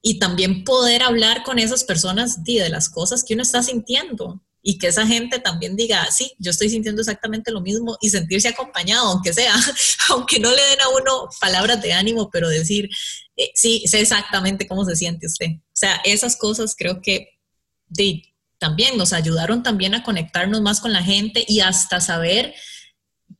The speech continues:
quiénes son como los compas que, di, que, que también se preocupan y que, y que están ahí. Y, y que así, digamos, pasen tres meses, de repente llaman y hacen, "Eh, nada más era para saber si estaba viva, si sigue ahí,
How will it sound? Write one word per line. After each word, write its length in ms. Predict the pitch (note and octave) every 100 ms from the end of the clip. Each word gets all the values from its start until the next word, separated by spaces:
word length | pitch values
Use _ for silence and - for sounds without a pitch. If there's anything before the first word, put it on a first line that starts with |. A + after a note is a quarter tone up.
| _ _ _
quiénes 840 | - A3+ A3+ B3 D4 - - - -
son 320 | - G#3+ A3
como 200 | C#4 B3
los 180 | E3 -
compas 1000 | G#3 G#3+ A#3+ C4 B3 - - - - _ -
que, 300 | A3 G3+ F#3 G3
di, 180 | -
que, 140 | - E3+ - -
que 100 | F#3+ -
también 300 | F#3+ E3 G3
se 100 | E4+
preocupan 580 | G3+ F#3 G#4 - G#3 F3
y 140 | E3
que, 220 | E3+ E3 D#3+
y 140 | F3+
que 80 | F3+
están 260 | - G3+
ahí. 500 | B3+ C4+ C#4 D4+ D4+ - - - _
Y, 440 | - F#3+ F3+ E3 -
y 240 | G3+ F#3
que 100 | A3
así, 320 | F#3+ F#3 A#3 C4+
digamos, 380 | C4 C#4 A#3 -
pasen 260 | G#3 B3
tres 240 | B3 B3 B3+
meses, 320 | B3+ B3+ C4+
de 80 | G3+
repente 400 | - - F#3+ A#3
llaman 300 | A#3 B3 B3
y 60 | A3
hacen, 240 | G#3+ F3+
"Eh, 260 | A3 G3 D#3+
nada 200 | E3 F3
más 120 | G#3
era 160 | A3+
para 140 | A#3 A3+
saber 200 | F3 E3
si 60 |
estaba 280 | G3+ G#3 G#3
viva, 400 | G#3 A#3 F3+ E3+ -
si 120 | F3
sigue 220 | F3 F#3
ahí, 340 | G3 A3+ A#3